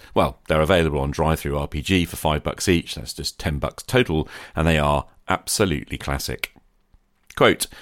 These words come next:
"A dungeon is a group of rooms and corridors in which monsters and treasures can be found," end quote. I might translate that to other genres and rule sets by saying, "A location is a group of rooms and corridors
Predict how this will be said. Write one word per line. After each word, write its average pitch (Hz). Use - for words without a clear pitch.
"A 95
dungeon 143
is 110
a 113
group 95
of 80
rooms 78
and 76
corridors 78
in 80
which 78
monsters 98
and 104
treasures 76
can 65
be 65
found," 69
end 82
quote. 67
I -
might 139
translate 87
that -
to 76
other 76
genres 85
and 78
rule 147
sets -
by 78
saying, 80
"A 87
location 85
is 78
a 80
group 82
of 71
rooms 123
and 76
corridors 78